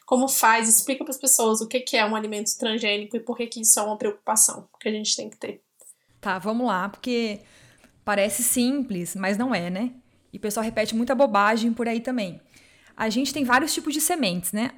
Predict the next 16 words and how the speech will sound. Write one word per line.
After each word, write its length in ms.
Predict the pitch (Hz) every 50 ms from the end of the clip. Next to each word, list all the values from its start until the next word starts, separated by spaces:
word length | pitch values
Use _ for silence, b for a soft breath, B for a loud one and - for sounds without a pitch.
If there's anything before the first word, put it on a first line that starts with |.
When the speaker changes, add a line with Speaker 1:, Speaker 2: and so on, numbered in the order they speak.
| _
Speaker 2:
As 140 | - 220 226
sementes 420 | - 247 226 214 208 214 233 233 -
que 80 | -
foram 400 | 233 - 220 208 208 208 208 208
domesticadas, 880 | 170 190 208 214 208 202 - - - 214 196 185 180 175 170 175 175 175
né? 160 | 185 202 196
Foram 200 | 190 - 208 196
mudadas 640 | 202 214 220 190 190 180 175 175 180 180 180 - -
naturalmente 680 | 214 226 240 302 302 - 269 254 233 214 208 220 226
pelos 160 | - 226 202 -
povos 300 | - 214 202 196 214 220
indígenas 640 | 220 185 180 190 208 208 190 - 202 190 180 - B B B B B B
há 80 | - 196
milhões 380 | 214 220 214 220 247 320 330
de 100 | 277 262
anos. 600 | 214 208 202 202 214 240 302 302 - - - -